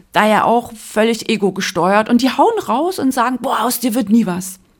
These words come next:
So ein Satz kann sitzen. Der sitzt auch in den allermeisten Fällen. Und sitzt tief in, im Unterbewussten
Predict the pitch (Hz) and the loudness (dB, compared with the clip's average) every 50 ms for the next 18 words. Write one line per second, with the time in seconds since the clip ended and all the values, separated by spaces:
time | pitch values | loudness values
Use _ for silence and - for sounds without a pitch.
0 | _ _ _ _ _ _ _ _ _ _ _ _ _ _ _ - _ _ - 190 | _ _ _ _ _ _ _ _ _ _ _ _ _ _ _ -20 _ _ -6 -4
1 | 240 277 - - - 302 311 311 302 262 208 190 - - - - - - - - | -2 -2 -2 -2 -4 -2 0 0 -2 0 -2 -4 -6 -6 -10 -14 -14 -14 -14 -16
2 | - _ _ _ _ _ - _ _ _ _ _ _ - - 214 208 208 220 220 | -20 _ _ _ _ _ -20 _ _ _ _ _ _ -10 -6 -4 -2 -2 -2 -4
3 | 214 - - 180 175 196 185 190 - - - 160 156 - _ _ 180 208 202 190 | -6 -8 -8 -4 -2 -2 -2 -4 -6 -10 -10 -10 -10 -10 _ _ 0 2 2 2
4 | 190 226 226 - - - - - 233 233 - 196 185 170 - - 147 160 160 165 | 2 -2 -2 -4 -6 -6 -6 -6 -4 -4 -4 -4 -4 -4 -6 -8 -10 -10 -10 -10
5 | 156 147 - - - 180 170 - - 160 156 165 165 - _ _ _ - - - | -12 -12 -14 -14 -14 -14 -14 -14 -16 -18 -18 -18 -20 -20 _ _ _ -20 -20 -20
6 | - - _ _ _ _ _ _ _ _ _ _ _ _ _ - 185 190 185 180 | -20 -20 _ _ _ _ _ _ _ _ _ _ _ _ _ -12 -8 -8 -6 -6
7 | 175 185 185 - - - - _ _ _ _ _ _ _ _ _ _ _ _ _ | -8 -10 -14 -18 -20 -20 -20 _ _ _ _ _ _ _ _ _ _ _ _ _
8 | _ _ _ - 175 185 185 185 190 - - - 277 302 - - 330 311 - - | _ _ _ -8 -4 -4 -4 -4 -6 -8 -6 -4 -4 -4 -2 -2 -4 -4 -4 -8
9 | _ _ _ - 240 233 - 220 208 185 - 196 190 175 170 170 180 185 185 - | _ _ _ -6 -6 -4 -2 -2 -4 -4 -4 -8 -8 -10 -10 -8 -8 -8 -8 -8
10 | - 277 - | -8 -10 -10